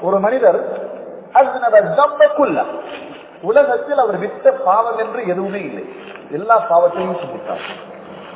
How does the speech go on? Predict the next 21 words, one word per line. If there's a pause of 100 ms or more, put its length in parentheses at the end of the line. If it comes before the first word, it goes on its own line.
(120)
ஒமா
தாலிக் (520)
மா
தரக (120)
ஹாஜதன்
வலா
தாஜதன்
இல்லா (100)
அதாஹா." (540)
பல
விதமான
தப்சீர்கள்
செய்யப்பட்டிருக்கிறது. (400)
உலகத்தில்
இவர் (100)
செய்யாத
பாவம்
என்று
ஒன்றுமே
இல்லை, (360)
எதுவெல்லாம்